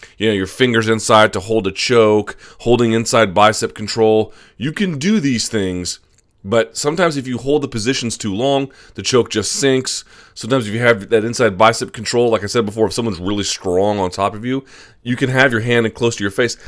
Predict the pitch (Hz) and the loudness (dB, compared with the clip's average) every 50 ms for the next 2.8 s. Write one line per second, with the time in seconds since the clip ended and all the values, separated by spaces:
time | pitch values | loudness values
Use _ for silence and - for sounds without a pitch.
0 | - - - 87 123 139 135 113 120 110 - - - 147 135 131 104 - 95 87 | -16 -8 0 4 6 6 6 6 2 0 4 8 8 8 8 6 0 -4 -4 -2
1 | 85 82 82 85 - 92 95 92 82 80 104 92 87 - - - 98 92 - - | -2 -2 -2 -2 -4 -6 -8 -6 -6 -4 -4 -4 -4 -6 -8 -8 -6 -4 -4 -4
2 | - - - 117 120 - - 87 82 80 78 - 107 98 92 - | -4 -2 -2 -2 -2 -2 -4 -8 -8 -8 -4 -2 0 0 0 -2